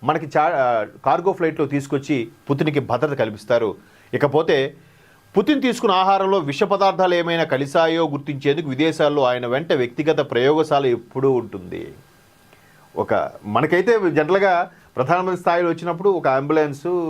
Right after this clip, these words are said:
సెక్యూర్ బాడీగార్డ్స్, లేదంటే ఒక కార్వాను, ఫుల్ సెక్యూర్డ్ కార్వాను ఏవో ఉంటాయి. ఇక్కడ ఒక రీసెర్చ్ ల్యాబ్ కూడా, కూడా వస్తుంటుందంట.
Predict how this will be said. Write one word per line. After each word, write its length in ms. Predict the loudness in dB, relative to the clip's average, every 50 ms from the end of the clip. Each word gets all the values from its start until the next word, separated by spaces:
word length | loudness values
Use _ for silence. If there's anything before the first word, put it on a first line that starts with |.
| -2 -2 -2 -2 0 2 2 2 0 0 -2
సెక్యూర్ 280 | -2 -2 0 -2 -2 2
బాడీగార్డ్స్, 580 | 2 2 2 2 2 0 0 -2 -2 -2 -2
లేదంటే 320 | 0 2 2 2 2 0 0
ఒక 120 | -2 -2
కార్వాను, 680 | -4 0 0 2 2 2 2 0 0 0 0 -4 -6 -8 -10 -18 -10 -6
ఫుల్ 160 | -6 -6 -4
సెక్యూర్డ్ 400 | -4 -6 -4 0 0 -2 0 0
కార్వాను 420 | 0 0 0 0 0 -2 -2 0
ఏవో 200 | 0 0 0 0
ఉంటాయి. 340 | 0 -2 -4 -4 -6 -6 -6 -10 -20 -20 _ -20 _ -20 -20 -20 -20 -16 -10 -10
ఇక్కడ 480 | -4 -2 2 2 4 4 4 2 0 -2 -6 -20 -20 -20 -20 -20 -16 -4 -2
ఒక 200 | -2 0 2 2
రీసెర్చ్ 640 | 2 2 0 0 2 2 2 4 4 2 2 2 2
ల్యాబ్ 300 | 2 4 4 2 0 2
కూడా, 300 | 0 2 2 4 2 0
కూడా 340 | 0 0 0 2 4 4 2
వస్తుంటుందంట. 680 | 2 -2 -4 -6 -6 -6 -6 -10 -10 -10 -10 -10 -10